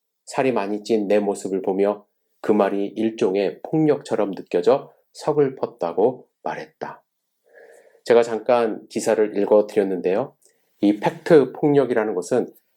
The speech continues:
상대방이 드러내고 싶어하지 않은 사실을 나열해 상대방의 민감한 부분을 지적하는 것이라고 할 수가 있습니다. 그런데 이 팩트 폭력의 문제는 팩트를 날리는 사람들이 사실을 근거로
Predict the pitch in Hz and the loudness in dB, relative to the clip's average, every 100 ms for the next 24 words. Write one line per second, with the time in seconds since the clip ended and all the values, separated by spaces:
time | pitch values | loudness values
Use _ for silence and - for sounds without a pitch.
0 | _ - - 165 156 151 143 139 139 - | _ -16 -2 0 2 2 2 0 -2 0
1 | 127 151 135 104 - - - 113 113 92 | 2 2 2 0 -2 -10 -2 -2 0 -4
2 | 87 101 104 113 - 107 104 101 - 95 | -4 -6 -4 -8 -4 -2 -2 -2 -4 -2
3 | 95 107 101 - _ _ _ - 135 131 | 0 0 0 -4 _ _ _ -6 -2 0
4 | 127 107 110 110 95 110 120 117 113 104 | 2 2 2 0 -2 -2 0 0 -2 -6
5 | 92 90 120 160 - _ - - 110 - | -6 0 0 -2 -8 _ -10 0 0 0
6 | 107 92 85 - 87 101 110 - 107 92 | -6 -4 -6 -2 -2 -2 -8 -4 0 0
7 | 87 90 87 85 - _ _ - - - | 0 -6 -6 -8 -12 _ _ -20 -20 -20
8 | - - 160 160 160 143 147 - - - | -20 2 2 4 4 2 -2 -8 -8 -2
9 | 165 151 147 123 95 98 98 120 98 - | 4 6 6 2 0 -2 2 2 2 -2
10 | _ _ _ _ - 220 - 196 185 180 | _ _ _ _ -2 0 4 8 8 6
11 | - - - 127 175 180 170 170 - 170 | 2 -2 0 0 4 4 2 -2 -6 -2
12 | 170 156 135 123 - _ _ - - 165 | 0 2 2 2 0 _ _ -8 -4 -4
13 | 175 220 202 175 139 127 123 143 | 2 4 6 4 4 4 4 2